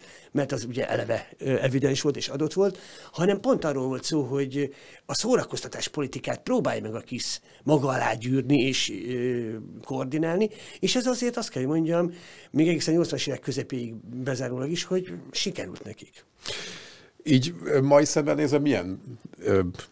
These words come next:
Speaker 2: érzés volt mondjuk olvasni tényleg ezeket a jegyzőkönyveket, amikor így Kádár Jánosék meg egy sok idős vagy kevésbé idős ember, de nyilván olyanok, hát Kádár Jánosnak köze nem volt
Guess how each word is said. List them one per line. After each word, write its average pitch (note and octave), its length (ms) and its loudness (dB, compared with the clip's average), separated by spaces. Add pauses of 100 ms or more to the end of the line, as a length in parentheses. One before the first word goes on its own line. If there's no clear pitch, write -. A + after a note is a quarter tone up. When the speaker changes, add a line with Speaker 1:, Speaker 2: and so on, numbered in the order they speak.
(140)
Speaker 2:
érzés F#2+ 320 4
volt F#2+ 220 4
mondjuk F#2 400 2
olvasni F2+ 680 4 (280)
tényleg E2+ 340 0
ezeket E2+ 400 -4
a E2 220 2 (140)
jegyzőkönyveket, E2 760 0
amikor E2+ 420 0
így D#2 120 -4 (180)
Kádár E2 340 6
Jánosék E2+ 420 2
meg D#2+ 200 -2
egy D#2 140 0 (840)
sok - 360 2 (1200)
idős G2+ 420 10
vagy F2+ 220 8
kevésbé F#2+ 480 8
idős F2+ 300 4
ember, G2 460 6 (580)
de F2+ 260 4
nyilván F#2+ 320 2
olyanok, F#2 360 4
hát - 100 -2
Kádár F#2+ 280 6
Jánosnak F#2+ 360 4
köze F#2+ 200 6
nem E2+ 180 2
volt D#2+ 200 0